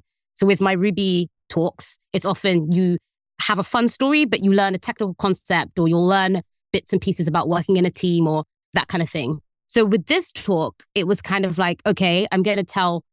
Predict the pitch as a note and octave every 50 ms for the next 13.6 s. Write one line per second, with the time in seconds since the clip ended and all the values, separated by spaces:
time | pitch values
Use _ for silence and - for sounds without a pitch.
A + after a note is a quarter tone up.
0 | _ _ _ - E3+ F3+ A#3+ G4 G#4+ A#4 - - - A3 G3+ F#3+ F#3+ F#3+ G#3+ F3+
1 | F#3 - G3+ G3+ G3+ G#3+ G#3 F#3 - G#3+ G3+ F3 G#3 G3+ - - - G3+ F#3+ F#3+
2 | F#3 D#3+ G3+ E3 F3+ G3+ - - G3 F3+ E3 E3+ - - - - A3+ _ - -
3 | A3+ - G#3 G3+ - - A3+ A3+ - G#3 F3 E3+ D#3+ C#3+ C#3 D#3 - _ _ _
4 | _ _ - - F3+ A3+ G#3 A3 A#3+ B3 A3 G#3+ G3 G3 F#3 F3+ E3+ E3+ D#3+ -
5 | _ _ _ _ _ _ - G3 G3+ G3 - - - B3+ B3 B3+ A3+ G#3 D#3+ -
6 | - A#3 C4 - - - B3 G3+ F#3+ F#3 - F3+ E3+ - - E3 E3 D3+ - _
7 | _ _ _ _ - - F#3+ - A3+ A3+ F#3 G3 G#3+ G3+ D3 - G3+ D#3+ F#3+ F#3
8 | F3+ E3+ F3 E3 D#3+ D#3 - _ _ _ _ - A3+ G#3 G#3 E3+ G#3 G3+ G3 F3
9 | E3+ D#3 - _ _ - G#3+ G#3 G3+ - - C#4+ C#4 - - C4+ - - A#3 F3+
10 | G#3 B3+ - - - D4 D4 D#4 E4 D#4+ B3+ G3+ - - E3 C#3+ A#2 - A2+ C#3
11 | F3 G3+ A3 - G3+ - - - - B3 B3 A#3 A3+ A3 G3 A3 A3+ - _ _
12 | _ _ - - G3 F#3 A3+ A3+ - A#3 A#3+ A#3 A3 - - - F#3 G3 - -
13 | C#4+ C4 C#4 - - C#4+ - - A3+ G3+ G3+ -